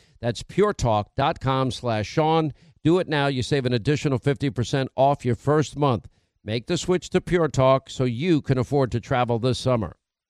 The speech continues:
Hey, everybody, your friend Sean Hannity here with a message that is all about your safety. Now, when it comes to protecting yourself, your loved ones, well, it's not about having a firearm. It's about understanding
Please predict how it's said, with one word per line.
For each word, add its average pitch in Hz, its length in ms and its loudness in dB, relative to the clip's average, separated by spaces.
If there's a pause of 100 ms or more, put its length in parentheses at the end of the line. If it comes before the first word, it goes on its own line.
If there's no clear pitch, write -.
(380)
Hey, 143 260 2
everybody, 147 400 2
your 143 160 2
friend 147 300 0
Sean 147 240 2
Hannity 135 340 0
here 127 240 4
with 123 200 0
a 120 40 2
message 147 640 0
that 131 180 2
is 123 240 -2
all 160 380 4
about 135 500 2
your 143 300 2
safety. 131 640 -2 (280)
Now, 107 140 -4
when 110 100 -2
it 113 60 -4
comes 139 300 0
to 131 100 2
protecting 120 500 0
yourself, 143 480 0
your 113 120 -4
loved 135 280 2
ones, 147 360 0 (260)
well, 143 220 0
it's - 180 -8
not 196 160 0
about 156 240 2
having 139 320 2
a 113 60 0
firearm. 120 760 2
It's 131 160 -2
about 135 420 0
understanding 143 1080 0